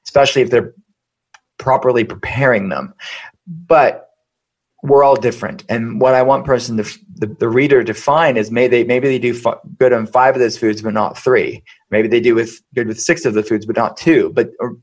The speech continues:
removing those foods will dramatically change inflammation levels in their body. And in turn,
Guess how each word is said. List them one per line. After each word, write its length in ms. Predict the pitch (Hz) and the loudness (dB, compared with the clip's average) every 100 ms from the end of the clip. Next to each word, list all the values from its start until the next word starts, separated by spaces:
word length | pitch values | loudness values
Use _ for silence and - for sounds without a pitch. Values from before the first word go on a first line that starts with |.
| _ _ - | _ _ 0
removing 440 | 131 131 143 143 | 0 2 0 0
those 180 | 120 110 | -2 -2
foods 280 | - 185 127 | 0 0 0
will 240 | 107 104 - | -4 -6 -4
dramatically 580 | 120 117 139 139 139 120 | -4 0 0 0 -2 -6
change 460 | - 151 147 113 | -4 -2 -2 -2
inflammation 560 | 120 117 127 120 120 117 | -4 -4 -2 -2 -4 -4
levels 260 | 110 107 101 | -4 -4 -6
in 80 | 104 | -8
their 80 | 107 | -2
body. 400 | - 127 117 - - - - | 0 2 0 -4 -16 -20 -10
And 80 | 123 | -6
in 80 | 117 | -2
turn, 400 | 147 135 117 | 0 0 0